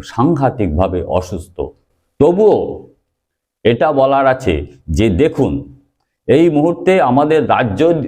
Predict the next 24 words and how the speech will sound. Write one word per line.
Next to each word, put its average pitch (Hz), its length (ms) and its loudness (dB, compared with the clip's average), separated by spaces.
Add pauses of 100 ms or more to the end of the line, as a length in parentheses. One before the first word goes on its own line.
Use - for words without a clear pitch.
(140)
যদি 110 200 2 (100)
দেখি, 107 280 0
পাঁচটা - 320 -2 (120)
দল 80 160 0 (100)
আছে, 80 180 -10 (1040)
তার 147 220 2
মধ্যে 151 280 2 (460)
তৃণমূল 156 460 2 (120)
কংগ্রেস। 87 380 0 (560)
তৃণমূল 156 400 2 (100)
কংগ্রেস 147 360 2 (440)
মমতা 135 460 2
বন্দ্যোপাধ্যায় 135 760 0 (120)
নিজেই 120 360 2 (920)
সেই 127 240 0 (260)
দল 113 160 2 (160)
গঠন 110 260 0 (120)
করেছেন, 101 360 0 (420)
অতএব 143 340 2 (280)
তার 127 200 2 (120)
প্রধান 135 320 0 (140)
নেতৃত্ব 127 520 -2 (160)
বজায় 98 440 2
আছে। 113 180 -4